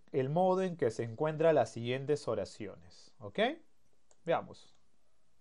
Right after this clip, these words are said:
"Ojalá termines rápido". ¿Está expresando un deseo? Claro, si expresa un deseo es el modo subjuntivo. ¿Ok? "Ayer fui a comprar un libro,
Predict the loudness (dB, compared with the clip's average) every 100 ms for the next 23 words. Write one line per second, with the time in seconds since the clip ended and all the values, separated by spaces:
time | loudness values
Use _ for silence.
0 | -20 -20 -20 -20 -20 -20 -20 -20 -20 -20
1 | -20 -20 -20 -20 -20 -20 4 6 8 8
2 | 8 6 2 0 -2 2 2 2 0 -2
3 | -4 -10 -20 -20 -20 -20 -20 -20 -20 -6
4 | -4 2 2 2 -2 -2 -2 0 4 4
5 | 4 -2 -18 -10 0 4 6 4 0 -6
6 | -20 -16 -10 -2 -2 -2 0 0 2 4
7 | 6 4 2 -6 0 2 4 2 -4 -14
8 | 2 2 2 -2 -20 -12 -10 -8 -8 -8
9 | -12 -18 -20 -20 -20 -20 -20 -20 -2 -2
10 | -2 -8 -20 -20 -20 -20 -4 0 2 2
11 | 0 4 4 4 2 6 6 6 -2 -2
12 | 2 4 4 2